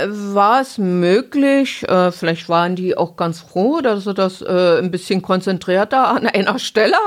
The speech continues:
haben. Das ließ sich dann, äh, besser kontrollieren. Ich denke mal, aber der Grund, äh,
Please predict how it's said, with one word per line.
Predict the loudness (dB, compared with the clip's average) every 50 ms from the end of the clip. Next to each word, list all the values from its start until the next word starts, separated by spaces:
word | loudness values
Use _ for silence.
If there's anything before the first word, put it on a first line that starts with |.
| 2 2
haben. | 2 4 2 2 0 -2 -2
Das | -2 -4 -4 -4
ließ | -2 -2 -2 -2 -2
sich | -4 -4 -4 -2 0
dann, | 2 2 2 2 0 0 0 0
äh, | 2 2 2 2 2 0 -2 -6 -12 -18 -16 -16 -18 -18 -18 -20 -20 _ _
besser | 0 0 0 0 0 2 2 4 2 2 0 -2 -4
kontrollieren. | -4 -2 -2 -2 -2 -2 -4 -4 -2 -2 0 0 2 2 2 2 2 2 2 2 0 -2 -4
Ich | -4 -6 -4 -4
denke | -4 -4 -2 -2 -4 0
mal, | 2 2 4 4 4 4 2
aber | 2 2 2 2
der | 2 2 0 0
Grund, | -2 -2 -2 0 2 2 2 0 -2 -6 -6 -2 0
äh, | 2 2 4 2 2